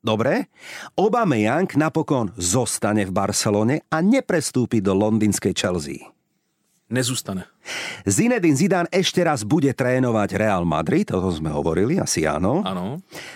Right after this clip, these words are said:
Speaker 1: E, z La Ligy asi vypadne nováčik Almeria.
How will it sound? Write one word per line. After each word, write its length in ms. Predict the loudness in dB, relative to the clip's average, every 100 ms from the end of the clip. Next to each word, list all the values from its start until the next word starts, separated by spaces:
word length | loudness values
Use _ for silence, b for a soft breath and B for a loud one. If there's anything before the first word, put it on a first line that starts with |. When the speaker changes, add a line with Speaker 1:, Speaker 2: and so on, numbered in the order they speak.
| B
Speaker 1:
E, 320 | 0 0 2
z 80 | 0
La 240 | 0 2
Ligy 300 | 2 2 2
asi 240 | 2 0 0
vypadne 480 | 2 0 0 2
nováčik 560 | 2 2 0 0 -2 0
Almeria. 800 | 0 2 2 0 0 -2 -4